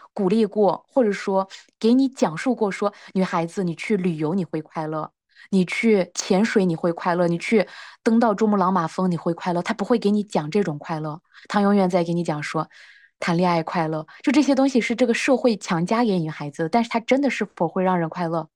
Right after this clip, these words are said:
Speaker 1: 并不知道。
Speaker 2: 嗯，那或者说你两个人一起做这件事情会更好一些。然后
Speaker 1: 对。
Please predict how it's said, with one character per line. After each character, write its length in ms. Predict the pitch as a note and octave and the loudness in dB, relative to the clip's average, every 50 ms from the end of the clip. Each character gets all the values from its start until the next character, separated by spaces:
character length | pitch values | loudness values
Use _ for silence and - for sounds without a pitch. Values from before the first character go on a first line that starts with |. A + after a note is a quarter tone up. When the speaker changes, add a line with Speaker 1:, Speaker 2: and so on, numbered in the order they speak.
| _ - | _ -6
Speaker 1:
并 160 | F#3 F3 D#3+ | -6 -6 -4
不 80 | D3+ D#3 | -4 -6
知 120 | D3+ D3+ | -6 -4
道。 200 | D#3+ D3+ - _ _ _ _ _ _ - | -6 -6 -6 _ _ _ _ _ _ -10
Speaker 2:
嗯， 140 | G#3 G3+ F#3 _ - _ _ _ - | -10 -10 -10 _ -20 _ _ _ -4
那 100 | - C4+ | -2 2
或 80 | C4+ D4 | 4 4
者 60 | B3 | 6
说 100 | B3+ B3 | 6 4
你 140 | B3+ A#3+ A3 | 4 6 4
两 200 | G#3+ F3+ - G3+ | 4 2 2 0
个 60 | G#3 | 0
人 140 | G#3 A3 A#3 | 0 2 2
一 80 | A3 | 0
起 120 | G#3 - E3+ | -2 -4 -4
做 140 | - F#3+ F3+ | -4 -2 -2
这 140 | F3+ E3+ | -2 -2
件 120 | E3 D#3+ D#3+ | -4 -4 -6
事 140 | - - - | -8 -8 -10
情 100 | F3 E3+ | -8 -4
会 140 | F#3 G3 | -4 -4
更 160 | F#3 A3 F#3+ F3 | -4 -4 -8 -8
好 160 | - - - - | -12 -16 -14 -12
一 60 | F#3 F3+ | -10 -10
些。 180 | - - _ _ _ _ _ _ _ _ _ _ _ _ _ _ | -12 -12 _ _ _ _ _ _ _ _ _ _ _ _ _ _
然 140 | - G3+ G#3 | -4 -2 0
后 160 | A3 B3 A3 | 2 4 4
Speaker 1:
对。 340 | G3+ F#3+ F#3 F3 D#3+ D#3 - | 4 4 4 4 2 -2 -4